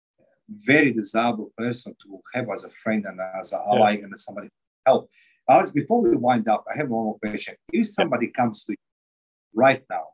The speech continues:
Speaker 1: and say,
Speaker 2: Yeah.
Speaker 1: "I start a business,
Speaker 2: Yeah.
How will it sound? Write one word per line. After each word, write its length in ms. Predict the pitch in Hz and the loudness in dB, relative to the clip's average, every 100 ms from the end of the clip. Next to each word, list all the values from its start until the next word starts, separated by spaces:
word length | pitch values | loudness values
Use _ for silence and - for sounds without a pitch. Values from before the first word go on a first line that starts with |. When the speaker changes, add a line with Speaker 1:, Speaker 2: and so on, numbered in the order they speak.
| - | -18
Speaker 1:
and 120 | 101 | -12
say, 220 | - 110 | -4 0
Speaker 2:
Yeah. 60 | 95 - _ _ _ _ _ _ - | -2 -4 _ _ _ _ _ _ 6
Speaker 1:
"I 160 | 165 | 6
start 460 | 214 - - 180 175 | 6 0 0 2 4
a 60 | 127 | 2
business, 540 | 113 - 233 - - _ _ _ | -2 -4 -10 -12 -16 _ _ _
Speaker 2:
Yeah. 120 | - | -8